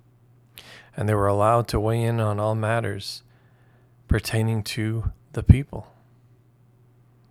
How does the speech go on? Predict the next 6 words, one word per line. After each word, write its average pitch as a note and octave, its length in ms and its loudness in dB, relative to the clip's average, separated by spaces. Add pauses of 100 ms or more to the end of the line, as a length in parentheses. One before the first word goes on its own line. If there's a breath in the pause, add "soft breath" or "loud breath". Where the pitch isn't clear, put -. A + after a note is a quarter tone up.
(1000 loud breath)
And A2 140 0
he's A2+ 140 2
saying C#3+ 340 0
it - 140 -6
to A#2 160 -2
them, A2 360 -2